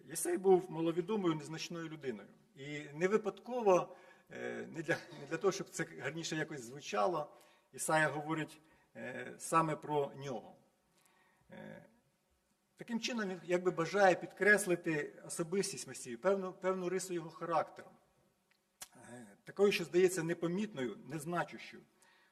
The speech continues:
Пагінчик із пня Єсеєвого. Ну, пагінчик — це така стеблинка тонка, е, невеличка, тендітний, слабкий паросток, якщо ви знаєте, що таке пагінчик. Ось, е,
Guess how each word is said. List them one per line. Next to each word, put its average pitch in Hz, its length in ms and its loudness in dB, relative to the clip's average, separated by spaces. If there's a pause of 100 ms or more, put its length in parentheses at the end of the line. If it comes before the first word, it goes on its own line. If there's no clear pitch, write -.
(140)
Пагінчик 190 680 -4
із 139 180 -10
пня 160 280 -4
Єсеєвого. 127 520 0
Ну, 208 100 -2
пагінчик — 214 420 6
це 180 120 -2
така 175 240 -6
стеблинка 156 460 -6
тонка, - 360 -18 (520)
е, 117 120 -12
невеличка, 135 560 0
тендітний, 156 600 -10 (240)
слабкий 151 520 -4
паросток, - 460 -6 (200)
якщо 107 260 -18
ви 98 140 -18
знаєте, 98 420 -18 (460)
що - 140 -18
таке 120 180 -12
пагінчик. - 500 -12 (640)
Ось, 107 400 -10
е, - 260 -12